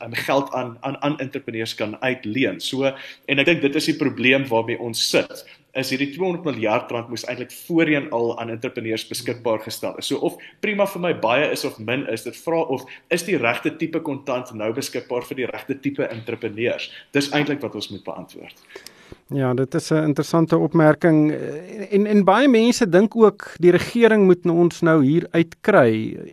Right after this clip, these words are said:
Speaker 2: En ek weet nie of dit altyd billik is nie. Hoe, met al die, ehm, Divan, met al die skemas en, en inisiatiewe wat daar is om ondernemings te ondersteun, hoeveel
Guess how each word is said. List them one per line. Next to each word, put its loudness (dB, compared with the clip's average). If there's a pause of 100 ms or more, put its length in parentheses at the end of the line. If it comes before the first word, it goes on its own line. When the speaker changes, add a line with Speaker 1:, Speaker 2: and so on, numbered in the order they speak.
Speaker 2:
En 2
ek -8
weet -2
nie 2
of 0
dit 2
altyd 2 (140)
billik 4
is -2
nie. 6 (340)
Hoe, 10 (420)
met 4
al 4
die, 6 (120)
ehm, 4
Divan, 6
met 6
al 4
die 6
skemas 2
en, 6
en 2
inisiatiewe 4
wat 6
daar 4
is 0
om 0
ondernemings 4
te 2
ondersteun, 4 (440)
hoeveel 4